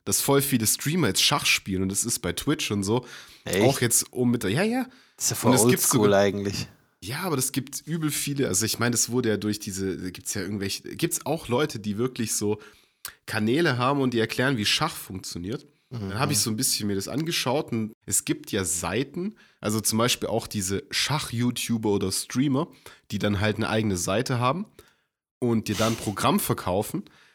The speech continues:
Speaker 1: wo du halt besser wirst. Und das
Speaker 2: Das
Speaker 1: ist
Speaker 2: gibt's
Speaker 1: so
Speaker 2: auch
Speaker 1: eine
Speaker 2: schon
Speaker 1: Frage,
Speaker 2: ewig,
Speaker 1: ne?
Speaker 2: so Computerschach, gell? Das, das weiß ich.
Speaker 1: Ja.
Speaker 2: Damals auf Windows fünfundneunzig hatte ich so ein
Speaker 1: Ja.
Speaker 2: Schachspiel.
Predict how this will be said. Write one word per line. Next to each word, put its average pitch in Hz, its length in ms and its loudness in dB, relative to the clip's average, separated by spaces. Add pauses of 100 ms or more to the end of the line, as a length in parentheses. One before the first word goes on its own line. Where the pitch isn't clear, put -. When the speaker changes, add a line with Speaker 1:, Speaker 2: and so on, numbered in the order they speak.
(160)
Speaker 1:
wo 110 180 4
du 120 140 6
halt 117 220 4
besser 135 420 4
wirst. 90 420 0 (840)
Und 113 440 2 (360)
das - 0 -
Speaker 2:
Das 156 180 2
Speaker 1:
ist - 40 4
Speaker 2:
gibt's - 180 4
Speaker 1:
so 104 80 4
Speaker 2:
auch 147 60 8
Speaker 1:
eine 147 80 6
Speaker 2:
schon 120 160 6
Speaker 1:
Frage, 107 320 2
Speaker 2:
ewig, 110 400 4
Speaker 1:
ne? 107 120 2
Speaker 2:
so 87 180 -2
Computerschach, 92 1200 -8
gell? 98 300 -8
Das, - 200 -10
das - 220 -10
weiß 98 220 -4
ich. 95 60 -8
Speaker 1:
Ja. 101 220 4
Speaker 2:
Damals 104 300 0
auf 95 160 -10
Windows 107 380 -2
fünfundneunzig 107 800 -2
hatte 101 160 -8
ich - 80 -8
so - 120 -6
ein 95 60 -6
Speaker 1:
Ja. 98 80 -2
Speaker 2:
Schachspiel. 98 680 -4